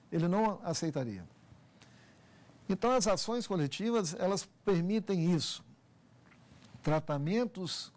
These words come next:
coletivos processuais de massa a macrolesões, ou seja, a lesões de massa perpetradas no âmbito da Justiça do Trabalho.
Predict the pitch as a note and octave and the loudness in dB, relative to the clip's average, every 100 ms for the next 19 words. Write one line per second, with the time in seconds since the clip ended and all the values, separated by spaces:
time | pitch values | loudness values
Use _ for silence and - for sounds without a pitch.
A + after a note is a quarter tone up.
0 | - D3 C#3 B2 - A#3 G#3 E3 - - | -4 0 0 -2 -4 -2 -2 -4 -8 -12
1 | _ - F3 - D#3+ - D3 C#3+ A#2+ A2+ | _ -2 0 0 -4 -2 0 0 -2 -2
2 | A3 E3 G3 - A3 G#3+ - - - - | 0 2 2 0 -4 -6 -10 -20 -20 -20
3 | - - F#3 F#3 D#3 E3+ A3+ A3+ E3+ F#3 | -20 -2 0 2 2 2 2 2 0 0
4 | D#3+ C3 C3+ A#2+ F#2+ F3+ E3+ D#3 B2 B2+ | 0 0 -4 -6 -6 -4 0 0 -2 -6
5 | - - - D3+ F3 F3+ C#3+ F#3 A#3+ A3+ | -14 -20 -8 0 2 2 0 2 2 2
6 | D3+ A3 G#3 E3 F3 - G3+ F#3+ - - | 0 0 2 2 0 -2 -6 -8 -12 -20
7 | _ _ F#3+ F#3+ D#3+ D3+ E3 F3 F3 C#3 | _ _ 0 0 -2 0 0 0 -4 -6
8 | D#3 F3+ G3+ E3 E3 D#3+ - C#3+ E3+ C3+ | -4 -2 -2 -2 0 0 -4 -6 -4 -4
9 | F2+ | -8